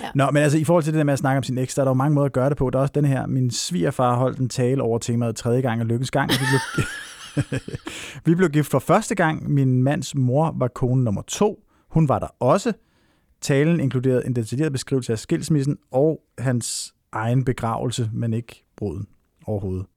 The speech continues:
Speaker 1: Jeg forstår ikke.
Speaker 2: Nej,
Speaker 1: Så var
Speaker 2: men
Speaker 1: svigerfaren, der holdt en
Speaker 2: svigerfaren
Speaker 1: tale
Speaker 2: holder,
Speaker 1: om sine
Speaker 2: svigerfaren
Speaker 1: egne
Speaker 2: hold-,
Speaker 1: bryllupper?
Speaker 2: Ja, præcis.
Speaker 1: Og
Speaker 2: Sviger-,
Speaker 1: skilsmisser og
Speaker 2: yes.
Speaker 1: sin egen begravelse?
Speaker 2: Yes.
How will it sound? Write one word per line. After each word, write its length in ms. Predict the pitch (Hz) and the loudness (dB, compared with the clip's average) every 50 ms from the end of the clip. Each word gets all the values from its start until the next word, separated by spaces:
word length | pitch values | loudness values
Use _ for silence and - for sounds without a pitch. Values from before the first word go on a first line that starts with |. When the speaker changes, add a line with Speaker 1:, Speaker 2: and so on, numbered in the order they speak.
| _ - - | _ -4 -4
Speaker 1:
Jeg 100 | 285 214 | -4 -4
forstår 300 | 277 - - 311 277 262 | -4 -4 -2 -2 0 0
ikke. 160 | 254 - - _ _ - | -2 -4 -8 _ _ -4
Speaker 2:
Nej, 160 | 156 139 127 285 | 0 0 2 2
Speaker 1:
Så 80 | 262 240 | 0 -2
var 60 | 233 226 - - | -2 -12 -16 -18
Speaker 2:
men 300 | - - - 147 262 - | -10 -2 2 4 4 4
Speaker 1:
svigerfaren, 480 | 123 339 415 415 320 - 403 - 240 | 4 2 2 2 2 0 0 -2 0
der 60 | 247 247 | -2 -2
holdt 200 | 226 277 294 285 | 0 0 0 0
en 60 | - | -2
Speaker 2:
svigerfaren 580 | - - - 175 196 196 180 - 165 156 151 | -2 0 2 4 4 4 6 6 6 6 6
Speaker 1:
tale 60 | 147 151 | 6 6
Speaker 2:
holder, 180 | 156 160 156 151 | 6 6 6 4
Speaker 1:
om 200 | 269 247 247 254 | 4 2 2 2
sine 100 | 254 254 | 2 2
Speaker 2:
svigerfaren 420 | - 196 185 165 269 - 302 143 | 4 4 4 6 6 6 6 4
Speaker 1:
egne 40 | 139 | 4
Speaker 2:
hold-, 220 | 135 156 - - 381 | 4 6 4 4 4
Speaker 1:
bryllupper? 460 | 370 359 339 - - - 117 123 135 | 2 0 -2 -4 -8 -14 -6 -4 -2
Speaker 2:
Ja, 80 | 127 - - - | -2 -2 -4 -8
præcis. 400 | - 113 - - - - - - - _ _ _ _ _ _ - | -12 -10 -8 -8 -10 -10 -12 -18 -20 _ _ _ _ _ _ -6
Speaker 1:
Og 0 | 247 | 0
Speaker 2:
Sviger-, 120 | 180 160 160 | 2 4 4
Speaker 1:
skilsmisser 420 | 151 135 - 285 269 233 269 262 247 - - | 4 4 2 -2 -2 -2 -2 -6 -6 -6 -4
og 80 | 254 | -2
Speaker 2:
yes. 60 | 233 | 0
Speaker 1:
sin 120 | 220 277 254 220 | 2 2 2 2
egen 120 | 240 262 | 2 0
begravelse? 580 | 302 - - 339 440 453 427 - - 196 131 120 | -2 -4 -2 0 0 0 0 -2 -6 -8 -8 -6
Speaker 2:
Yes. 260 | 107 - - - | -6 -6 -8 -10